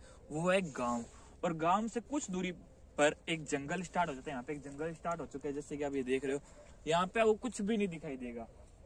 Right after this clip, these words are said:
ठीक, देख सकते हो, कुछ भी नहीं, बस वो गांव है। वहां से कुछ दूरी बाद एक जंगल है, वो start हो जाता है। और यहाँ पे कुछ YouTuber आए, उन्होंने यहाँ पे video बनाई। यहाँ पे बताया गया एक जिन रहता है। गाइस,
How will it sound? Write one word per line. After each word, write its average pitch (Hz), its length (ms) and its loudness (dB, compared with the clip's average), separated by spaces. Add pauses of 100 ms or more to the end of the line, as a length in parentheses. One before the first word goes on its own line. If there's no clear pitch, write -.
(200)
ठीक, 190 160 -4 (1000)
देख - 180 -6
सकते 175 260 -12
हो, 175 120 -10
कुछ 196 180 -12
भी 175 140 -10
नहीं, 147 140 -14
बस 180 140 -10
वो 202 100 -10 (120)
गांव 185 360 -2
है। 185 140 -6
वहां 151 280 -6
से 196 120 -12
कुछ - 260 -8
दूरी 175 240 4
बाद 170 220 4
एक 196 220 -4 (420)
जंगल 170 380 2
है, 190 60 4
वो 202 160 2
start 190 360 8
हो 165 80 0
जाता 135 300 0
है। 123 100 2 (260)
और 185 100 0
यहाँ 175 220 2
पे 208 120 -4
कुछ 226 260 -6
YouTuber 208 520 2
आए, 214 180 2 (100)
उन्होंने 196 300 -6
यहाँ 180 120 -2
पे 196 200 -2
video 185 340 -2
बनाई। 190 300 -2 (300)
यहाँ 156 200 4
पे 190 140 -2
बताया 190 420 8
गया 175 300 4
एक 175 180 0 (360)
जिन 202 260 4
रहता 127 300 -2
है। - 120 -12 (1000)
गाइस, 208 220 12